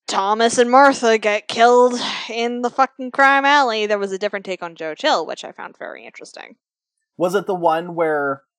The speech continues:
Speaker 1: He was a
Speaker 2: Batman
Speaker 1: cop.
Speaker 2: is black and Joe Chill's a cop? Yeah.
Speaker 1: Yeah.
Speaker 2: Yeah, I, I adored that version.
Speaker 1: Yeah. But I would like to see something where the Bat family gets introduced.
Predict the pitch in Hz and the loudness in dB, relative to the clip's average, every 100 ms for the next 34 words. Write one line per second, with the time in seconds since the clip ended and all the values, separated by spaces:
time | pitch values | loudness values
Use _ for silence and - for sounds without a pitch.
0 | _ 247 220 - 135 - 233 127 131 131 | _ -6 -2 0 2 2 0 -2 0 -2
1 | 156 135 127 135 123 127 147 131 120 180 | -2 -6 -6 -6 -6 -2 -4 -2 -4 -4
2 | - - _ _ _ _ _ _ _ _ | -6 -12 _ _ _ _ _ _ _ _
3 | _ _ 135 151 117 123 139 143 143 147 | _ _ 0 2 2 2 0 0 2 2
4 | 131 135 127 123 110 101 107 101 90 208 | 2 -2 -2 -2 -4 -4 -8 -10 -6 -2
5 | 175 - - _ _ _ 254 226 202 226 | -2 -4 -14 _ _ _ 6 8 8 4
6 | 226 240 233 220 220 214 214 - 233 - | 4 0 -4 -4 -2 -2 -2 -10 -10 -8
7 | 226 - 196 - 214 202 196 185 196 190 | -8 -4 -6 -4 -4 -4 -8 -8 -2 0
8 | 185 185 185 - 190 185 185 180 170 185 | 0 0 -4 -6 0 0 0 -6 -10 -8
9 | 180 - 175 175 185 226 320 - - | -10 -8 -14 -12 -10 -10 -10 -14 -16